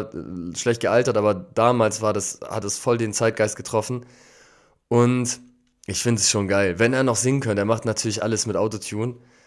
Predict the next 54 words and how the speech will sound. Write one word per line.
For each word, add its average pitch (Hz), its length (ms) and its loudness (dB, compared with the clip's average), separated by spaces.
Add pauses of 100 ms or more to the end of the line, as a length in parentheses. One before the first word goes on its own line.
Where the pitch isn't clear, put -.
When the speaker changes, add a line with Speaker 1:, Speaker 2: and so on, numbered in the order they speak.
(220)
Speaker 2:
aber 101 600 4
ich, - 220 -12
trotzdem 95 420 -6 (320)
höre 104 100 0
ich 95 100 -2
das 92 180 -4
super 101 240 -4
gerne 98 240 -2
an. 104 240 -4 (280)
Speaker 1:
Mhm. 92 360 0
Speaker 2:
Und 120 160 4
er 117 80 4
hat 143 120 2
so 135 100 2
ein 120 40 2
Faible 147 380 4
dafür, 120 500 4 (560)
hört 147 400 4
euch 147 120 4
das 120 200 0
wirklich 135 260 -2
mal 113 140 4
an, 123 80 2
die 110 80 0
meisten 117 340 2
werden 120 160 4
ihn 110 120 -2
wahrscheinlich 110 400 0
nicht - 80 -14
kennen, 135 180 2
weil 104 140 4
er 101 80 2
nicht 104 140 -2
so 110 100 -2
bekannt 113 380 -2
ist. 147 300 -2
Speaker 1:
Unsichtbar, 117 400 2
also 110 320 4
angucken 127 520 0
auch, 92 260 0
finde 95 220 -4
ich 95 80 0
auch 98 180 2
wichtig. 92 180 -6
Das 98 200 -2
Video 131 340 6
und 113 180 2
die, 107 200 0
der 101 180 4
Song 113 320 2
in 104 100 -2
Kombination 98 600 -2
ist 87 160 -6
richtig 92 400 -10